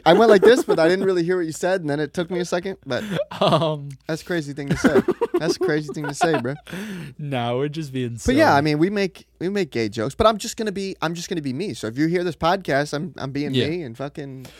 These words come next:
Speaker 2: Well, anyway, I think
Speaker 1: show me your dick right
Speaker 2: I
Speaker 1: now.
Speaker 2: think, I think about doing it a lot just to be funny, but then again, like, I, I just
Speaker 1: You
Speaker 2: always
Speaker 1: chicken out?
Speaker 2: pussy out. Yeah.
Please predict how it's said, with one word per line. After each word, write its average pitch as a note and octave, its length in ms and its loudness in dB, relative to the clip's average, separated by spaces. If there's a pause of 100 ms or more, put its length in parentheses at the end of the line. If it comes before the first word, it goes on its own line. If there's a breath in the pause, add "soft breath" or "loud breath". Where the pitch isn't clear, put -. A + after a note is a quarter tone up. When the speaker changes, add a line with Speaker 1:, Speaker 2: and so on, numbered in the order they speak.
(140 loud breath)
Speaker 2:
Well, G#3 120 6
anyway, G3 420 4
I C#3+ 140 2
think F#3+ 240 0
Speaker 1:
show F#3+ 40 6
me A#3+ 120 4
your C#4+ 120 2
dick C#4+ 300 4
right D#3 120 4
Speaker 2:
I - 20 2
Speaker 1:
now. C4+ 100 -2
Speaker 2:
think, G#3+ 260 -2
I C3+ 140 -2
think A#3 320 -6
about C3+ 320 2
doing C3+ 240 -4
it B2 100 -6
a G#2+ 60 -4
lot C#3 320 2
just - 320 -2
to D#3+ 60 -2
be C3 140 -4
funny, C#3+ 540 -2 (360 soft breath)
but B2+ 120 -4
then B2+ 380 0
again, C#3 380 -2
like, A2 180 -6
I, G#2+ 220 -6
I A2+ 100 -8
just A#2 200 -6
Speaker 1:
You G#2+ 80 -2
Speaker 2:
always G#2 120 -4
Speaker 1:
chicken B2 100 -6
out? B2+ 60 -4
Speaker 2:
pussy G#2 260 -8
out. G2 200 -12 (120)
Yeah. A2+ 240 -6